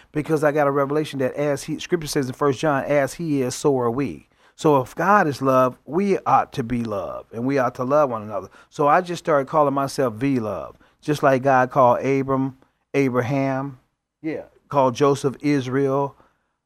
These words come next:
you know, uh, uh, Saul, Paul. God will change your name 'cause names mean things. So I got a revelation that God was love, and I was his representative, his child,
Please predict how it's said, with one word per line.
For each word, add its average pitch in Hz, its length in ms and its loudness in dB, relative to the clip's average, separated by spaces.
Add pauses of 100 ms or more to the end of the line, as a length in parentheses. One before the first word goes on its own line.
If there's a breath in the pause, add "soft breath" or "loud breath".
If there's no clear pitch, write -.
(160)
you 143 180 -6
know, 120 260 -4
uh, 107 280 -4 (1000)
uh, 127 140 -2 (200)
Saul, 143 560 6
Paul. 143 560 6
God 180 300 6
will 190 40 -6
change 170 300 -2
your 151 100 -2
name 151 200 0
'cause 147 160 2
names 170 340 0
mean 151 260 -2
things. 98 320 -10
So 135 240 -4 (220 loud breath)
I 151 60 -8
got 190 160 6
a 185 40 4
revelation 175 460 4
that 143 60 -2
God 156 260 0
was 143 140 0
love, 151 280 4
and 131 120 0
I 139 80 2
was 147 160 0
his 131 180 -6
representative, 131 880 -2
his 127 180 -8
child, 117 600 0